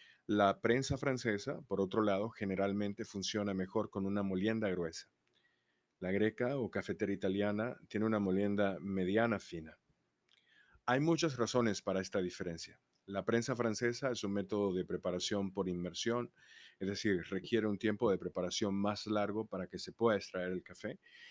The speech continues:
Generalmente tarda cuatro minutos. Una molienda gruesa contrarresta esto al generar una extracción más lenta. O sea, el expreso, por otra parte, tiene un tiempo de preparación muy corto, generalmente de solo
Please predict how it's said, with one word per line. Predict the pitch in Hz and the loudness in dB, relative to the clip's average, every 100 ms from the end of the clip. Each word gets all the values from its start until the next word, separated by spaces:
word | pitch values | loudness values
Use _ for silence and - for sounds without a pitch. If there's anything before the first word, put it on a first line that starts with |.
| - - | -20 -8
Generalmente | - 104 98 104 101 104 104 123 | -2 2 4 4 4 0 0 -2
tarda | - 98 98 | 0 0 0
cuatro | 92 104 104 98 98 | -2 2 2 2 -2
minutos. | 95 92 - 107 - - - | -2 -2 -6 -12 -14 -16 -10
Una | - 113 | 0 4
molienda | 110 107 110 107 | 4 4 4 2
gruesa | 92 98 104 110 - 131 - | 2 4 4 2 -4 -8 -2
contrarresta | 104 95 95 92 107 107 - 104 - _ - - _ - | -2 0 0 2 0 0 -2 -4 -6 _ -20 -20 _ 2
esto | 113 120 147 165 - | 2 2 2 2 0
al | 104 | -2
generar | 95 107 98 101 104 107 | -2 -2 2 4 4 2
una | 113 | -2
extracción | 107 117 - 110 98 | -2 -2 -2 0 0
más | 98 101 98 104 | 0 0 0 0
lenta. | 101 117 95 - 78 | 2 2 0 -8 -20
O | _ | _
sea, | - - - _ _ - - | -20 -20 -20 _ _ -20 -10
el | 92 | -8
expreso, | - - 117 113 127 | -2 4 4 4 -2
por | 107 | -2
otra | 95 98 98 | -2 -2 0
parte, | 113 107 107 139 | 2 2 -2 -8
tiene | 135 107 104 | -6 -2 0
un | 101 | 0
tiempo | 107 101 113 | 0 0 0
de | 95 | 2
preparación | 95 95 92 - 95 | 0 0 0 -2 -2
muy | 95 95 | 0 -2
corto, | 95 131 127 92 | 0 -2 -2 -8
generalmente | - 87 90 95 101 101 117 | -8 -4 -2 0 0 -2 0
de | 101 | -2
solo | - 104 95 | 0 -2 -2